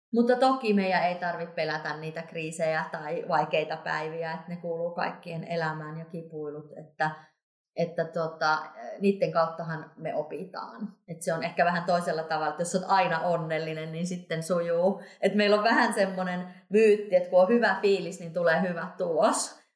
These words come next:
Mut ei se kyllä ihan niin mene, että se iso kuva ratkaisee. Mutta sitten,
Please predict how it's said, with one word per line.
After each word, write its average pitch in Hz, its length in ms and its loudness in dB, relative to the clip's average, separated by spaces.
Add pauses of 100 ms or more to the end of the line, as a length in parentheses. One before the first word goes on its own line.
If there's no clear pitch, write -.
(120)
Mut 202 160 6
ei 220 180 4
se 208 80 2
kyllä 202 200 -2
ihan 185 260 2
niin 175 240 -2
mene, 165 160 -2
että 160 120 -2
se 180 80 6
iso 226 300 4
kuva 160 220 -4
ratkaisee. - 720 -10 (380)
Mutta 240 220 4
sitten, 294 380 0